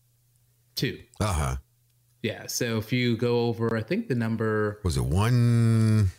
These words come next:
Speaker 2: at once you reach, your annual salary reaches, I can't remember the number for this year, but
Speaker 1: I know you're gonna, you're gonna kill me.
Speaker 2: It,
Speaker 1: Uh, what's
Speaker 2: it's,
Speaker 1: that number?
Speaker 2: I'll
Speaker 1: I wouldn't
Speaker 2: find it.
Speaker 1: s-
Speaker 2: I'll find it. It's, it's the, the cap on it.
Speaker 1: <laughs>
Speaker 2: Um,
Speaker 1: One forty-two.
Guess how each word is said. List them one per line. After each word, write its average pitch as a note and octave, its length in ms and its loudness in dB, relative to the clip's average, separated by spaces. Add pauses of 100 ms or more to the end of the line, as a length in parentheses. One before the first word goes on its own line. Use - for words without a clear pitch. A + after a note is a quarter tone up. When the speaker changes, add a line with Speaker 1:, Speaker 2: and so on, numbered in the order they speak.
(140)
Speaker 2:
at G2+ 180 -2
once B2 280 0
you G#2 120 2
reach, A2+ 360 0
your F#2 220 0
annual A2+ 280 2
salary G#2+ 360 0
reaches, F#2+ 380 0
I F2 100 -2
can't G#2+ 300 -2
remember G2 380 2
the F2+ 100 0
number F#2 280 0
for D#2 220 -2
this D#2+ 260 0
year, C#2 300 0
but C2+ 300 -2
Speaker 1:
I A2 120 -2
know G#2+ 60 0
you're G#2+ 180 0
gonna, G2+ 140 -4
you're G2+ 200 -4
gonna G2 100 -6
kill A#2+ 300 -2
me. A2 120 0
Speaker 2:
It, A#2 80 0
Speaker 1:
Uh, G#2 240 -2
what's A2+ 180 -2
Speaker 2:
it's, G2 80 -4
Speaker 1:
that G2+ 160 -4
number? A#2+ 420 0
Speaker 2:
I'll F#2 80 0
Speaker 1:
I - 20 0 (120)
wouldn't G2+ 40 -2 (100)
Speaker 2:
find D#2+ 200 0
it. E2+ 60 0
Speaker 1:
s- - 180 -2
Speaker 2:
I'll G#2 140 2
find F2+ 320 0
it. F2 120 2
It's, A#2+ 220 2
it's - 220 0
the, C#3+ 280 0
the A2+ 120 0
cap B2 440 -2
on F#2+ 240 2
it. F#2 200 0
Speaker 1:
<laughs> - 60 -14
Speaker 2:
Um, F#2 320 2
Speaker 1:
One D3 180 0
forty-two. D#3 920 0